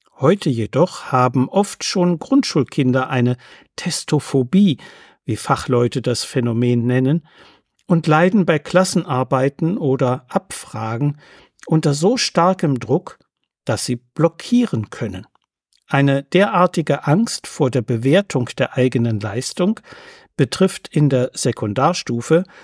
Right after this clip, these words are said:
rund jedes vierte Kind und Mädchen deutlich häufiger als Jungen. Prüfungsangst ist weit mehr als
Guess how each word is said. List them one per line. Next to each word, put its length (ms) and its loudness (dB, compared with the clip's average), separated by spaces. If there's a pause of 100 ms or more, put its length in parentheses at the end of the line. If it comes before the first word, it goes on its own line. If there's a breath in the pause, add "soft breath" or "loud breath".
(280 loud breath)
rund 340 4
jedes 460 0
vierte 460 -6
Kind 560 -2
und 420 -2 (260)
Mädchen 720 0
deutlich 520 0
häufiger 640 0
als 320 -6
Jungen. 280 -6 (600 soft breath)
Prüfungsangst 960 0
ist 340 -8
weit 360 0
mehr 400 0
als 440 -6